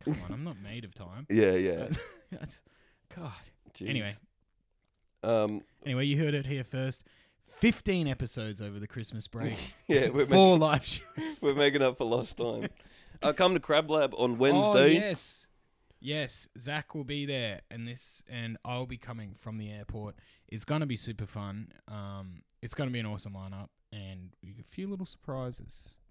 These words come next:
Speaker 2: Yes, yes, yes. So check under your trees for that.
Speaker 1: Oh, yeah. And come to the Coopers show on Friday, the last one of the year. Another fun Christmas show
Speaker 2: Oh, that could get a bit silly as
Speaker 1: as
Speaker 2: well.
Speaker 1: well. That could be <laughs> really
Speaker 2: I'll,
Speaker 1: silly.
Speaker 2: I'll be on my Christmas party on Friday. Going
Speaker 1: Mm.
Speaker 2: bowling.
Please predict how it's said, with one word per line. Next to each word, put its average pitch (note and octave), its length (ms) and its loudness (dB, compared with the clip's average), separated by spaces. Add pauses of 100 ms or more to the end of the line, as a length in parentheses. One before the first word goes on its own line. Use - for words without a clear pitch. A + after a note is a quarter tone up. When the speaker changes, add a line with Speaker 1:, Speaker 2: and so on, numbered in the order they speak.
(140)
Speaker 2:
Yes, D#3+ 380 -14
yes, B2+ 320 -10
yes. A#2 340 0
So A2 280 -6
check D3+ 320 -6
under C#3+ 160 -4
your C3 100 -10
trees C3 400 -6
for A#2+ 120 -8
that. E3 420 0 (160)
Speaker 1:
Oh, A2 320 -8
yeah. F#2 160 -12 (180)
And A2 240 -8
come D3 200 -4
to C#3 60 -4
the B2+ 120 -6
Coopers C3 400 -8
show B2+ 400 -8 (100)
on A2+ 200 -8
Friday, C#3 640 -6
the - 60 -16
last A#2 300 -6
one B2+ 100 -10
of A#2 80 -8
the A2+ 60 -8
year. A#2+ 440 -10
Another C#3 300 -8
fun A#2 300 -8
Christmas G#2+ 340 -10
show G2 200 -4
Speaker 2:
Oh, G2+ 80 -2
that G#2 120 -4
could F#2+ 160 -10
get F2+ 140 -12
a F#2+ 40 -20
bit F2+ 160 -14
silly F#2+ 360 -8
as G#2+ 60 -8
Speaker 1:
as G2+ 100 -10
Speaker 2:
well. G2+ 140 0
Speaker 1:
well. G#2 200 -6
That G#2 160 -10
could - 160 -16
be - 240 -8 (120)
<laughs> D#2 140 -18
really F2+ 280 -12
Speaker 2:
I'll, G#2 140 -6
Speaker 1:
silly. F#2 180 -12
Speaker 2:
I'll A2 140 -2
be A2 160 -8
on F#2+ 120 -6
my F2+ 120 -12
Christmas - 440 -16
party - 320 -10
on E2 140 -12
Friday. G2 480 -8 (160)
Going A2 180 -2
Speaker 1:
Mm. G2+ 60 -4
Speaker 2:
bowling. G#2+ 440 2